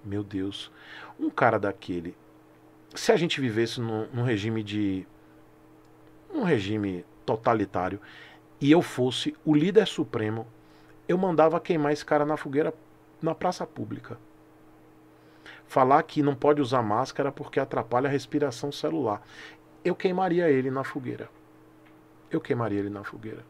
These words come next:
Porque isso seria uma blasfêmia à ciência. <laughs> Porque na minha, na minha ditadura, eu colocaria a ciência acima, tá? Seria uma ditadura da ciência. A ciência ia, ia prevalecer.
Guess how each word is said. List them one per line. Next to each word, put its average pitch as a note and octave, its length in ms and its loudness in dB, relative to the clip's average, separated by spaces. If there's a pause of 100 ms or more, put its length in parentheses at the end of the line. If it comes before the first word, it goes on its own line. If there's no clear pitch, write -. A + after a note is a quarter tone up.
(580)
Porque - 240 0
isso D3+ 200 4
seria C3 320 4
uma C#3 100 4
blasfêmia E3 640 4
à E3 40 0
ciência. G#2 640 -6
<laughs> A2 600 -8
Porque F3 240 4
na F3 100 6
minha, F#3+ 500 6
na E3+ 140 6
minha G#3 300 6
ditadura, D3 680 6 (480)
eu D#3+ 100 6
colocaria F#3+ 480 8
a - 20 4
ciência D#3 400 0
acima, A2+ 380 -2
tá? C#3 240 -2 (280)
Seria D#3+ 280 6
uma F#3+ 100 6
ditadura E3+ 800 6 (260)
da - 140 10
ciência. - 540 -6 (840)
A C3+ 80 4
ciência D#3 480 2
ia, D3 340 6
ia C3 160 4
prevalecer. C3 680 0